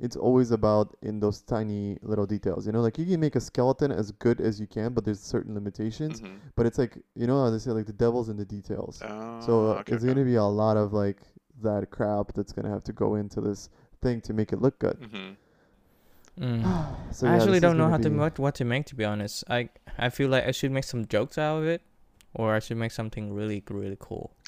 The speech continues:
Speaker 1: You can make a really tiny clay penis.
Speaker 2: I think <laughs>
Speaker 3: Mm, like yours?
Speaker 2: <laughs> Oh,
Speaker 1: Yeah.
Speaker 2: yikes.
Speaker 3: Oh.
Speaker 1: Smaller
Speaker 3: Yikes.
Speaker 1: than mine, though.
Speaker 2: Um,
Speaker 3: Mm-hmm.
Speaker 2: so f-, <laughs>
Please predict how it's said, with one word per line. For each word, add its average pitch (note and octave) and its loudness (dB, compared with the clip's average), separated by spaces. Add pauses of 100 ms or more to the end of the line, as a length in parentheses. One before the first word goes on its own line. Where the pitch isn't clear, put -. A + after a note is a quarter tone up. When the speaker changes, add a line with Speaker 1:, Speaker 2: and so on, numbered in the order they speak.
Speaker 1:
You - -18
can F#3 -4
make F#3+ 0
a C#3+ 8
really C#3+ 4
tiny C#3 -2
clay A#2 -2
penis. G#2+ -10
Speaker 2:
I B2 4
think C3+ -4
<laughs> - 0
Speaker 3:
Mm, B2 2
like A2+ 4
yours? C#3 4
Speaker 2:
<laughs> - -4
Oh, - 2
Speaker 1:
Yeah. A2 2
Speaker 2:
yikes. C3+ 2
Speaker 3:
Oh. - -2
Speaker 1:
Smaller D3 10
Speaker 3:
Yikes. C3+ 4
Speaker 1:
than B2 4
mine, A2 2
though. - -4
Speaker 2:
Um, G#2+ 2 (680)
Speaker 3:
Mm-hmm. F#2+ -8
Speaker 2:
so - -2
f-, - -6 (320)
<laughs> - -18